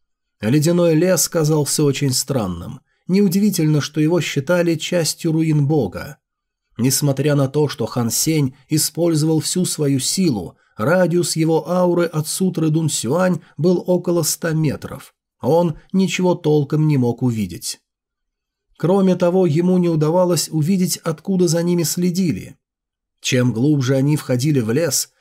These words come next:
тем сильнее становилось ощущение, что за ними следят. Хан Сень нахмурился. Он понимал, что то, что за ними следят в таком опасном месте, как руины бога, очень плохо.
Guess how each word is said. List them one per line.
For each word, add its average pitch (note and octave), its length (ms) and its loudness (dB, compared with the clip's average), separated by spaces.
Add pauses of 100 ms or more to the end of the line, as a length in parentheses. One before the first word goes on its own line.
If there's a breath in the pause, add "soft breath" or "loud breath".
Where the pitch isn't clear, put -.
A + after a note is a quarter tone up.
(160)
тем F3+ 160 2
сильнее E3+ 560 0
становилось F3 640 0
ощущение, F3+ 920 -2 (100)
что - 240 -2
за E3+ 160 0
ними D3+ 240 2
следят. C3 640 -4 (380)
Хан G2 240 -6
Сень C#3+ 340 0
нахмурился. C3 960 -2 (560)
Он C#3+ 260 2
понимал, C#3+ 540 2
что G#2+ 300 -4
то, D3 280 2
что G#2+ 220 -4
за A#2 140 -2
ними D3 240 2
следят A#2+ 500 -2
в - 80 -14
таком C#3+ 380 0
опасном C3 520 -2
месте, B2+ 440 0
как C3 240 -2
руины C3+ 400 2
бога, E3 580 0
очень D#3 480 0
плохо. - 680 -4